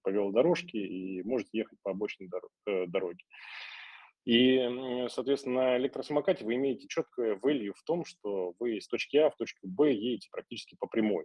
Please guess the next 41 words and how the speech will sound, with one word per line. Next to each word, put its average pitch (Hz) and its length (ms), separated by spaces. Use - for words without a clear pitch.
да. 101 200
Э, 92 640
если 110 260
говорить 120 300
там 92 220
про, 104 280
м, 92 340
э, 95 180
транспорт, - 440
который 101 280
едет 107 320
по 104 400
дорогам, 117 500
то 113 320
там, 117 320
э, 92 320
часто 123 340
вы 95 100
сталкиваетесь - 600
с - 60
тем, 98 180
что - 180
есть 87 180
пробки, 123 720
часто - 280
сталкиваетесь - 540
с - 60
тем, 92 140
что - 220
там - 140
светофоры, 110 600
какие-то - 360
заторы, 127 480
э, 95 300
улицы 113 320
с - 60
односторонним 123 640
движением 107 500
и 85 40
так 104 180
далее. 101 540